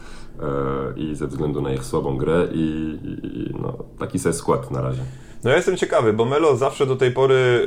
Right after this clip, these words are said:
Speaker 2: no może poza tym ostatnim sezonem czy dwoma, ale był z-, zawsze numerem jeden w Nowym Jorku i w Denver i pozwalano mu na grę w jego stylu, czyli dużo tych jump stepów,
Speaker 1: Mhm.
Speaker 2: dużo tańczenia z piłką i tak dalej.
Speaker 1: Na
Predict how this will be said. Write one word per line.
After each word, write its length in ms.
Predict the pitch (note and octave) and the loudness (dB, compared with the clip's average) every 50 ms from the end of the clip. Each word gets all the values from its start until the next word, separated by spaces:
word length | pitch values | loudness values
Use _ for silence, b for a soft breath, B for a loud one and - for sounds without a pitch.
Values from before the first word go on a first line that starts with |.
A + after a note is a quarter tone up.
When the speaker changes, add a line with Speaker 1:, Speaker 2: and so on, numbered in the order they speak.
| - - | 0 -2
Speaker 2:
no 320 | G2+ G#2 A2+ A#2+ A#2+ A#2+ - - | -2 -2 0 2 2 0 0 0
może 260 | A2+ B2+ B2+ B2+ B2 | 0 2 2 2 2
poza 240 | - D3 C3 C3+ B2+ | 4 4 4 4 2
tym 240 | - C3+ B2+ A#2 B2+ | 2 0 2 2 0
ostatnim 400 | A#2 - C3 B2+ B2+ - A#2+ A2+ | 0 2 0 0 0 0 -2 -2
sezonem 380 | - A#2 A2+ A#2 A#2 A2 A2 | 0 0 2 2 2 2 2
czy 140 | G#2 - G#2+ | 0 0 0
dwoma, 320 | G#2 A2 A#2 A2+ A2+ G#2+ | 2 2 2 4 4 4
ale 200 | G2+ G2 G#2+ G#2+ | 4 6 4 4
był 300 | G#2+ G#2 A#2+ B2+ C3 B2 | 4 4 4 4 4 4
z-, 240 | A#2+ A#2 A2+ A#2 G#2+ | 2 2 0 0 2
zawsze 520 | A2 A#2+ B2+ - - C3+ A#2+ A#2 A2+ A2 G2+ G#2+ A2 | 2 0 0 2 2 4 4 6 6 4 4 2 2
numerem 340 | A2+ A2+ B2 A#2+ A2+ A2+ | 2 2 4 4 4 4
jeden 280 | A2+ A#2+ A#2+ A#2 A2+ A2+ | 4 4 4 4 4 2
w 20 | |
Nowym 200 | A2 G#2+ G#2 A2 | 2 2 2 2
Jorku 320 | A2+ A#2 A#2 A#2+ - A2+ A2+ | 4 4 2 2 2 2 2
i 40 | G#2 | 2
w 60 | G#2 | 4
Denver 420 | G#2+ G#2 G2+ F#2+ G2 G2+ G#2+ A2 A2 | 2 2 2 4 4 4 4 4 4
i 40 | A2 | 2
pozwalano 520 | G#2+ - A2+ G2+ A2 G#2+ A#2 B2+ C3 B2+ B2 | 2 2 0 2 4 4 4 4 4 2 2
mu 120 | A#2+ A2+ | 2 2
na 120 | A2+ A2+ | 2 2
grę 180 | A2 A#2+ B2 B2+ | 4 4 4 4
w 60 | A#2+ | 4
jego 200 | B2 A#2+ A#2 A#2+ | 2 2 2 0
stylu, 360 | A2+ - - B2+ A2+ G2 F#2+ | 0 2 2 2 4 4 2
czyli 260 | F2+ - - G2 G2 A2 | 0 0 -2 0 0 0
dużo 280 | A#2 C3 C3 B2 A#2 | 2 2 4 4 2
tych 280 | A2 - G#2+ G#2 G2+ A#2+ | 2 2 -2 0 0 0
jump 120 | A2 G#2 - | 0 0 -2
stepów, 340 | - - B2 A#2 A2+ - A2 | 0 2 4 4 4 4 2
Speaker 1:
Mhm. 160 | G#2+ G#2+ G#2+ | 2 2 4
Speaker 2:
dużo 220 | A2 A#2 A2+ A#2 A2+ | 2 2 2 2 2
tańczenia 400 | - A#2 A#2 - A2+ A#2 A2+ A2+ | 2 0 0 0 2 2 2 0
z 80 | A2+ | -2
piłką 440 | - - A#2+ A#2+ A#2 A2+ - A2 G#2+ | -2 0 0 0 2 2 2 2 2
i 40 | G#2+ | 2
tak 160 | - G#2+ G#2+ | 0 0 0
dalej. 320 | G2+ G#2 F#2+ G2 G2+ A2 | 2 2 4 4 6 4
Speaker 1:
Na 60 | B2+ | 4